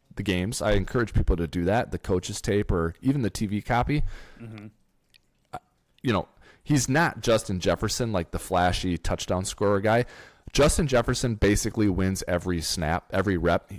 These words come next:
Speaker 1: I-, if you just vacuum Justin Jefferson and whoever he's going against, he wins every snap.
Speaker 2: Yeah.
Speaker 1: And that's why he's one of the best players in the N F L. I mean, Josh Oliver does too.
Speaker 2: Yes. Yep.
Speaker 1: You know,
Speaker 2: In his
Speaker 1: so.
Speaker 2: lane, he is, he is an elite tight end this year.
Speaker 1: Yeah.
Speaker 2: He is being phenomenal. I think he's
Speaker 1: For,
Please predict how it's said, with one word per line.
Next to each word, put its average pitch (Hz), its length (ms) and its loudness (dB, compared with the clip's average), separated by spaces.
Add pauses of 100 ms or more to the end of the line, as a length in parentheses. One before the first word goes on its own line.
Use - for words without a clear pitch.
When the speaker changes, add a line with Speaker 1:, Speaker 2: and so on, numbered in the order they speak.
(120)
Speaker 1:
I-, 101 140 -2
if 104 220 -2
you 139 80 4
just 143 260 4 (300)
vacuum 131 720 2
Justin 117 340 0
Jefferson 113 480 -2
and 95 100 0
whoever 104 320 4
he's 110 220 0
going 101 240 2
against, 123 340 -2
he 147 160 4
wins 117 320 4
every 92 200 2
snap. 85 460 -4 (300)
Speaker 2:
Yeah. 104 80 -12 (180)
Speaker 1:
And 110 120 0
that's 107 200 4
why 107 140 6
he's 98 400 0 (400)
one 101 180 2
of 90 40 0
the 87 80 -4
best 90 200 0
players 90 220 2
in 90 80 -2
the 87 60 0
N 85 80 -2
F 90 100 -6
L. 98 100 2
I - 40 -4
mean, 110 120 0
Josh 113 280 4
Oliver 107 260 4
does 85 260 0
too. - 220 -2 (640)
Speaker 2:
Yes. - 380 -10 (300)
Yep. 110 120 -8
Speaker 1:
You 92 60 -2
know, 78 120 -2
Speaker 2:
In 110 100 -6
his 151 260 -4
Speaker 1:
so. 151 80 -4
Speaker 2:
lane, 143 320 -2
he 127 260 -4
is, 110 400 -8 (240)
he 143 140 -2
is 131 120 -4
an 131 80 -4
elite 123 400 -6
tight 135 280 -6
end 104 280 -6
this 101 240 -8
year. 101 180 -8
Speaker 1:
Yeah. 104 120 -8
Speaker 2:
He 139 120 -2
is 120 120 -6
being 107 240 -10
phenomenal. 104 400 -8
I 110 40 -4
think 120 140 -6
he's - 160 -2
Speaker 1:
For, - 40 -2